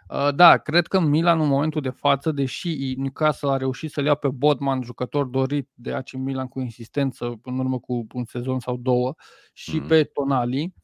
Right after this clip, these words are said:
Speaker 1: uh, totuși Milan, a, Milan are în A D N, nu putem să vorbim chestia asta. Milan face parte din grupul select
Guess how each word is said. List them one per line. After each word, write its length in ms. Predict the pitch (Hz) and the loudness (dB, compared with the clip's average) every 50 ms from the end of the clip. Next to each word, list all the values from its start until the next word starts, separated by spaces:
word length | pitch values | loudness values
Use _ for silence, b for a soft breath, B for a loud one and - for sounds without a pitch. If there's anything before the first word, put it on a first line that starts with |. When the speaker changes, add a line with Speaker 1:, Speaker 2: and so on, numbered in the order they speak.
| b b b b b b b b _ | b b b b b b b b _
Speaker 1:
uh, 340 | - 123 123 131 135 135 135 131 - _ _ _ | -14 -10 -6 -4 -4 -4 -4 -6 -8 _ _ _
totuși 460 | - 165 175 165 - - 151 135 - | 0 2 2 2 2 0 -2 -2 0
Milan, 540 | 143 151 156 147 151 147 143 139 139 127 117 | 0 0 2 2 2 2 2 0 -2 -2 -2
a, 220 | - 131 127 - _ _ _ - | -4 -4 -4 -6 _ _ _ -8
Milan 340 | 139 143 143 143 139 143 | -6 -4 -2 -2 0 2
are 160 | 147 143 135 139 | 2 2 2 2
în 100 | 131 135 | 0 0
A 100 | 127 127 | -2 -2
D 60 | 131 | -2
N, 160 | 127 123 123 | -4 -4 -4
nu 200 | 123 117 117 120 | -6 -6 -8 -10
putem 280 | 113 - 117 - 120 113 | -12 -14 -16 -14 -14 -14
să 140 | - - | -14 -14
vorbim 260 | 110 117 117 117 117 113 | -12 -12 -10 -10 -12 -14
chestia 420 | - - 117 - - - 117 113 | -14 -18 -18 -18 -18 -14 -14 -14
asta. 220 | 104 - - 113 | -14 -14 -14 -14
Milan 340 | 113 120 120 120 120 117 120 | -12 -12 -10 -10 -10 -10 -10
face 300 | 117 - 123 113 - - | -10 -8 -10 -10 -10 -12
parte 360 | - - 127 120 117 - - | -8 -4 -4 -4 -4 -6 -8
din 180 | 120 117 117 113 | -8 -8 -6 -6
grupul 320 | 110 123 123 113 - - | -6 -6 -6 -6 -8 -12
select 580 | 117 - - 113 117 120 123 113 _ _ _ | -14 -10 -10 -8 -6 -6 -6 -8 _ _ _